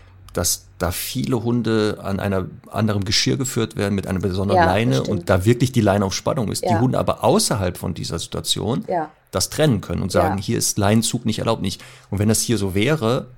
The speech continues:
Speaker 1: dass der Hund echt so gaga ist auf Fährte, das wirklich nur da macht, ansonsten ansprechbar ist, gut erzogen ist und das außerhalb nicht,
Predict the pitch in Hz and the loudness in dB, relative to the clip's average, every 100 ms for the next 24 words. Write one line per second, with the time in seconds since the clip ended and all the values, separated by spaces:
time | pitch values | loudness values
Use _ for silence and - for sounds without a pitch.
0 | - - - 104 113 117 - 120 139 - | -14 -8 -4 0 0 0 -2 -4 -2 -2
1 | 120 120 117 117 98 - 87 - 110 - | -2 0 0 0 -2 -2 -4 -4 -2 -2
2 | 104 110 - - 98 - 120 120 110 101 | -4 -4 -6 -6 -4 -2 -4 -2 0 2
3 | 113 107 92 95 95 110 110 - 110 - | 2 0 -4 -6 -2 -2 -2 -2 -2 -4
4 | - 85 - - - - 113 110 101 - | -8 -10 -10 -8 -8 -6 -6 -6 -6 -2
5 | 107 101 - - 98 92 - 104 98 - | -2 -2 -8 -6 -4 -4 0 0 0 -4
6 | 95 101 | -4 -6